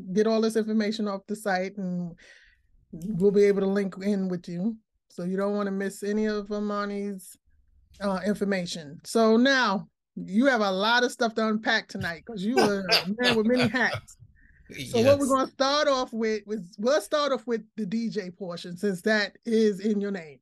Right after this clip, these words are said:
Speaker 2: Yes. Uh, what do you wanna know? Like a D J,
Speaker 1: I wanna
Speaker 2: D J,
Speaker 1: know, how
Speaker 2: all
Speaker 1: did you
Speaker 2: different
Speaker 1: get
Speaker 2: things?
Speaker 1: into it? Well, I mean, was you
Speaker 2: Oh,
Speaker 1: always a
Speaker 2: okay.
Speaker 1: lover of music, or how did you go
Speaker 2: <laughs>
Speaker 1: from, you know, a student in school, and then all of a sudden now I'm D J rocking around the world?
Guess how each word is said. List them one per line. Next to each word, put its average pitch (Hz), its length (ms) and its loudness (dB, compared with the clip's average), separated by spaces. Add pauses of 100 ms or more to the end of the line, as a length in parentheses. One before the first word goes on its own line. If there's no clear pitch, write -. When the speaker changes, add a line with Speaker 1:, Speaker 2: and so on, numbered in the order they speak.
Speaker 2:
Yes. 90 560 -4
Uh, 104 200 0
what 131 120 -2
do 170 60 0
you 175 60 0
wanna 185 200 0
know? 226 200 0
Like 123 180 -2
a 117 100 -2
D 156 200 -2
J, 165 200 -2
Speaker 1:
I 320 40 4
wanna 339 40 2
Speaker 2:
D 370 100 4
J, 359 100 4
Speaker 1:
know, 349 80 6
how 392 80 4
Speaker 2:
all 359 60 6
Speaker 1:
did 339 120 0
you 381 80 6
Speaker 2:
different - 20 0
Speaker 1:
get 359 140 2
Speaker 2:
things? 415 140 2
Speaker 1:
into 370 200 0
it? 254 100 6
Well, 240 180 0
I 247 40 2
mean, 254 260 2
was 240 140 4
you 240 60 4
Speaker 2:
Oh, 226 40 4
Speaker 1:
always 247 320 0
a 262 60 4
Speaker 2:
okay. 247 80 2
Speaker 1:
lover 262 220 0
of 240 80 2
music, 320 500 0
or 285 80 -2
how 311 200 2
did 247 160 -2
you 285 120 -8
go 269 300 0
Speaker 2:
<laughs> - 80 -16
Speaker 1:
from, 262 460 -4
you 311 120 -6
know, 262 240 -4
a 226 60 -4
student 285 400 -4
in 339 100 -8
school, 269 480 -6
and 240 100 -2
then 240 80 -2
all 247 100 -2
of 240 80 -2
a 233 60 -4
sudden 233 280 -4
now 247 260 -2
I'm 220 160 -2
D 233 180 -6
J 226 200 -4
rocking 220 360 -4
around 220 320 -4
the 202 60 -6
world? 196 340 -8